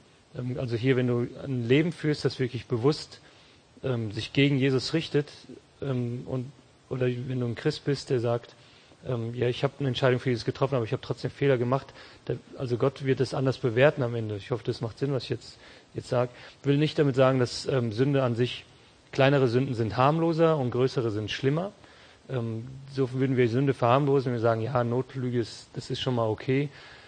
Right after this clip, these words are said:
Äh, wir tendieren dazu, das zu verharmlosen, aber damit aberkennen wir im Prinzip die zerstörerische Kraft von Sünde.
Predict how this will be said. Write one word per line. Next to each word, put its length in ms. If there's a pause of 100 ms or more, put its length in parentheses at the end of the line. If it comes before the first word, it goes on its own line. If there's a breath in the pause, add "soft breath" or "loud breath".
(140)
Äh, 120
wir 120
tendieren 360
dazu, 260
das 160
zu 100
verharmlosen, 640
aber 100
damit 520 (500)
aberkennen 500
wir 200
im 100
Prinzip 380
die 100
zerstörerische 640
Kraft 320
von 140
Sünde. 340